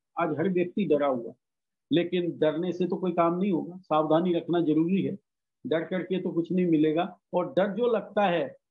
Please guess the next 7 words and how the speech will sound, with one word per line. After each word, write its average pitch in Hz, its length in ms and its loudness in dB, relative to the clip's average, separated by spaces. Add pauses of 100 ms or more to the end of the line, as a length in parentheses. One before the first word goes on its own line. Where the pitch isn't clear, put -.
(100)
वो 220 520 2
हमारा 185 420 -2
शरीर 165 360 -2
के 190 120 -4
प्रति 165 320 -4
लगाव 147 500 0
है, - 80 -12